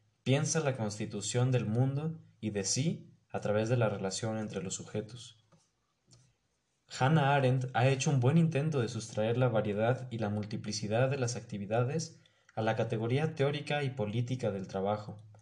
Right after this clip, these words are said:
al distinguir trabajo, labor y acción.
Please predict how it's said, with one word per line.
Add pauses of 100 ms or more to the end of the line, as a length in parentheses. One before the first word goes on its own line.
(400)
al
distinguir
trabajo, (200)
labor (220)
y
acción.